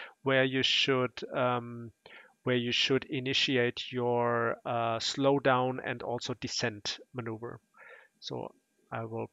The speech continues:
pitch down a little bit more to help the plane accelerate to Mach two. So I will soon end this first part of the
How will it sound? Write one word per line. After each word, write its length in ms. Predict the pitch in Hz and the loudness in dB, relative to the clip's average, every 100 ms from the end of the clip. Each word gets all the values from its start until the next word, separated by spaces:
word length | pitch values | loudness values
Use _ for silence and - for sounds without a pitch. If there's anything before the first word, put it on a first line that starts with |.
| _ | _
pitch 260 | - - - | -4 -2 -2
down 260 | 127 123 | -4 -4
a 40 | 117 | -8
little 220 | 117 113 | -10 -10
bit 180 | 120 - | -12 -8
more 360 | 127 170 196 - _ _ _ _ _ _ - _ _ _ _ _ _ _ _ - | -4 -4 -4 -10 _ _ _ _ _ _ -20 _ _ _ _ _ _ _ _ -10
to 100 | 120 | -2
help 240 | 135 135 - | 0 -2 -4
the 80 | |
plane 460 | 139 - 123 120 123 - _ _ _ _ _ | -6 -4 -4 -4 -8 -16 _ _ _ _ _
accelerate 600 | - - 131 117 117 113 - | -10 -4 -2 -2 0 -2 -4
to 100 | 117 | -8
Mach 260 | 113 - | -8 -8
two. 280 | - 135 - - _ _ _ _ _ _ _ _ _ _ _ | -8 -8 -12 -20 _ _ _ _ _ _ _ _ _ _ _
So 360 | - 131 120 - - - _ _ - | -6 -4 -4 -6 -18 -20 _ _ 0
I 80 | 139 | 2
will 160 | 151 | 2
soon 380 | 151 - 185 190 - | 0 2 2 2 0
end 240 | 147 180 - | -2 -2 0
this 220 | 175 - | 0 0
first 420 | - 214 233 - | 0 2 2 0
part 320 | - 127 127 | 2 4 4
of 240 | - - - | 0 -8 -6
the 140 | 135 | -6